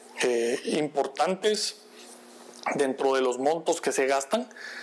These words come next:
pero no hay mejoras ni de coberturas, eh, de educación ni de coberturas médicas. Tenemos trescientos millones ahí que van a un seguro, eh,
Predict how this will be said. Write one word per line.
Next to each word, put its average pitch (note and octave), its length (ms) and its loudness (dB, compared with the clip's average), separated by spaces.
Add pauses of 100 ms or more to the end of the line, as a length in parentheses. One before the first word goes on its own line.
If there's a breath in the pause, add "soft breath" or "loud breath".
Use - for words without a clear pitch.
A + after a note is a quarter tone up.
(360 loud breath)
pero F3 180 2
no G3+ 240 2
hay C4 120 2
mejoras G3 400 2
ni F3+ 80 -2
de D3+ 140 2
coberturas, A3+ 1000 2 (100)
eh, D3 80 2
de C#3+ 100 2
educación D3 480 2
ni E4+ 80 2
de A3 140 2
coberturas E3 920 2
médicas. E3 640 0 (460 loud breath)
Tenemos A3 340 0
trescientos G#3+ 480 2
millones G3 580 0
ahí E3+ 340 0
que F3+ 140 0
van F3 200 2
a F3+ 60 2
un G3 140 2
seguro, F3+ 680 2
eh, A#2+ 540 2